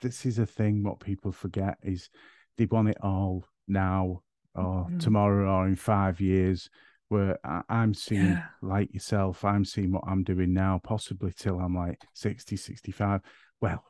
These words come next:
Speaker 1: till they put me in a hole, you know, it, it's forever, isn't it? Photography,
Speaker 2: Yeah.
Speaker 1: once it's in your veins.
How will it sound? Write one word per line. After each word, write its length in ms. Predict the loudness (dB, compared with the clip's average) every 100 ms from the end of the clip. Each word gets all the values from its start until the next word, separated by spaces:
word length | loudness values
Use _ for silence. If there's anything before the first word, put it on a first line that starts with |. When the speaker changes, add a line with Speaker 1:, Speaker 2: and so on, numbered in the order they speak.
| _ _ _ -4
Speaker 1:
till 180 | -2 0
they 120 | 0
put 220 | 0 0
me 140 | 0
in 140 | 0 0
a 80 | 0
hole, 340 | 2 2 0 4
you 80 |
know, 180 | 4 4
it, 220 | 2 2 0 -2
it's 180 | -2 0
forever, 440 | 4 6 6 6 4
isn't 280 | 2 2 0
it? 100 | -2
Photography, 560 | -4 0 0 0 0
Speaker 2:
Yeah. 80 | 2
Speaker 1:
once 200 | 2 0
it's 180 | -4 0
in 140 | 2 4
your 140 | 4
veins. 420 | 2 2 0 -4